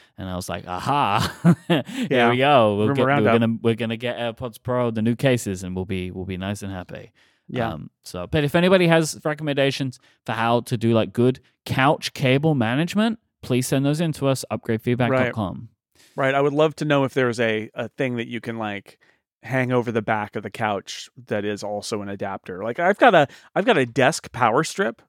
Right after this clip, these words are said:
Speaker 2: that literally under desk power strip that I got with my desk, and it's a power strip that's got, like, little clamps on it.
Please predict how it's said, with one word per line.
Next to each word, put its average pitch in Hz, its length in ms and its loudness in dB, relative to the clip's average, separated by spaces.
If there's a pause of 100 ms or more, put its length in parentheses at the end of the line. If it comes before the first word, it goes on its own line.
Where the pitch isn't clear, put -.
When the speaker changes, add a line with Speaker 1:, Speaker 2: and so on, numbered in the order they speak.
(500)
Speaker 2:
that 143 160 0
literally 151 420 6
under 151 300 2
desk 143 280 2
power 127 220 4
strip 151 300 -2
that 117 100 -6
I 110 60 -6
got 104 160 -2
with 104 80 -4
my 113 100 -2
desk, 123 380 0
and 135 140 -4
it's 123 120 -4
a 117 80 2
power 190 360 2
strip - 260 0
that's - 200 -4
got, 123 320 0 (380)
like, 131 320 2
little 143 480 4
clamps - 600 -2 (120)
on 110 220 0
it. - 100 -14